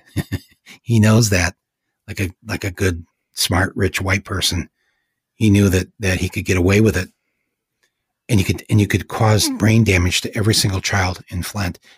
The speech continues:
that they'll have for the rest of their lives. The fact that he's not in prison,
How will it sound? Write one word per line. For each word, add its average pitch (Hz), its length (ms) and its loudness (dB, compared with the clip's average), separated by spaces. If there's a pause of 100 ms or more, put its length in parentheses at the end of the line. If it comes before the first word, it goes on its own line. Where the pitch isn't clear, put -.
that 98 140 -10
they'll 101 100 0
have 92 220 -2
for - 80 -8
the 95 80 -6
rest 92 180 -2
of - 60 -6
their 87 140 -6
lives. 87 440 -4 (920)
The - 60 -6
fact 113 240 0
that 92 100 2
he's 95 160 4
not 104 160 4
in 82 100 0
prison, 139 400 2